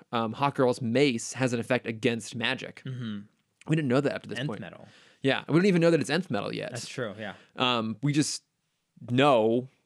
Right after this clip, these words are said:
Speaker 1: now that it has an effect on magic. I mean, she can break through Doctor Fate's tower. You know, she can deflect his energy blast, that sort of thing, which is a huge reveal. We didn't know that about her at all, and we'll come to learn that it's because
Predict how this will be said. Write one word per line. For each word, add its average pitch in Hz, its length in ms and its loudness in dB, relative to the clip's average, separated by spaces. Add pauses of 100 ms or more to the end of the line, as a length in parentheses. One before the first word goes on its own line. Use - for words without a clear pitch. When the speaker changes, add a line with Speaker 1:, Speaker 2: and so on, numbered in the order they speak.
(120)
Speaker 1:
now 117 380 0
that 113 180 0
it 113 80 0
has 110 340 -4
an 117 60 -8
effect 113 320 -4
on 110 80 -4
magic. 110 340 -4
I 113 40 -10
mean, 110 140 -4
she 120 180 -2
can 113 500 -2 (320)
break 135 320 2
through 127 720 4 (220)
Doctor 123 240 0
Fate's - 260 0
tower. 120 580 -4
You 107 120 -8
know, 104 40 -8
she 120 120 -6
can 123 100 -4
deflect 120 380 -2
his 113 100 -2
energy 120 240 -2
blast, 101 340 -4
that 117 140 0
sort 110 160 -4
of 107 80 -6
thing, 110 320 -10 (460)
which 151 160 2
is 196 100 2
a 202 60 6
huge 214 340 -2
reveal. 175 480 0
We 127 100 0
didn't 147 200 0
know 123 200 0
that 110 180 0
about 104 260 0
her 101 240 -4 (100)
at 107 80 4
all, 117 320 4
and 104 340 -8 (560)
we'll 135 140 4
come 147 200 2
to 131 60 4
learn 120 260 4
that 113 100 0
it's 107 100 -2
because 117 840 0